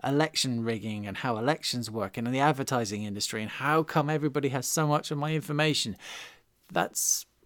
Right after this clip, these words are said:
a mega trend, and we, it's a pretty obvious one to spot. But we can spot others just as they're starting to grow, and we can see them rise.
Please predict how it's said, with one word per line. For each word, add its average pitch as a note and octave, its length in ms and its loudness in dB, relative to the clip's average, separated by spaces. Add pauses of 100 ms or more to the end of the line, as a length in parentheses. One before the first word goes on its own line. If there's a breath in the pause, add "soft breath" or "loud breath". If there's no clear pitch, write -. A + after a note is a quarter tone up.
a D3+ 100 -6
mega A3+ 280 -2
trend, - 380 -10 (200)
and A#2+ 160 -2
we, C#3 180 -4 (140)
it's - 160 -4
a C3 60 0
pretty C3+ 280 0
obvious C#3 320 0
one C3+ 160 -4
to A#2 80 -4
spot. - 380 -6
But - 120 -2
we F3+ 100 -2
can G3+ 100 0
spot - 240 0
others D3+ 560 2 (840 soft breath)
just - 280 2
as D#3 140 -2
they're D#3 60 -2
starting D3 340 2
to C3+ 100 -4
grow, A#2+ 280 0 (640)
and B2 160 -2
we C3+ 80 -2
can C3+ 140 -4
see C#3 160 0
them B2+ 200 -4
rise. B2 520 -4